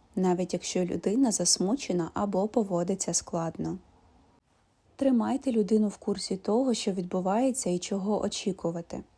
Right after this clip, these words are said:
Але не робіть догадки про інформацію, якщо її у вас немає. Скажіть відкрито, якщо ви не знаєте відповіді на запитання,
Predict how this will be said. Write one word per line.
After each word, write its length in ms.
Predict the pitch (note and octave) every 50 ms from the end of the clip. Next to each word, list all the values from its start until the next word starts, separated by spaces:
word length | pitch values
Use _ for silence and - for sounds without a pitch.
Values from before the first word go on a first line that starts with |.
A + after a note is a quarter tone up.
| _ _ - - - - - - - -
Але 240 | A3 G#3+ G#3+ A3
не 140 | A3 A3 A#3+
робіть 320 | A#3+ B3 A#3 A#3 C#4+ C4+ A3
догадки 460 | - G3 G3+ G#3 G#3 - - - F#3
про 180 | - - F#3
інформацію, 880 | F3+ F3 F3 F3 - F3+ F3+ F3 F3 G3 A#3 C#4+ C#4 - - - F#3 F3
якщо 440 | E3+ F3 F3 - - - - B3 C4
її 280 | C4 A3 G3+ E3+ F#3
у 80 | G3+ F#3+
вас 280 | E3+ F3 F#3 - - -
немає. 520 | G#3 G3+ G3 F#3+ F3+ E3 D#3+ D#3+ - G3+ - _ _ _ _ _ _ _ - - _ - - - _
Скажіть 520 | - - - - B3+ A#3+ - D4+ E4 E4 -
відкрито, 480 | D4 C#4+ - - - A3 G#3 G#3 -
якщо 280 | F3+ F3 - - - F#3+
ви 100 | F#3+ F#3
не 140 | F3 F3 F3+
знаєте 520 | F3+ - F#3+ G3+ A3+ A#3+ A#3 - F#3+ E3+
відповіді 520 | F3+ G3+ G#3 - - F#3 F3+ F3+ - F#3
на 140 | F3 E3+ E3+
запитання, 680 | E3+ F3 F3 - F3 F3 - F#3+ G#3+ B3+ C4 A#3+ F#3+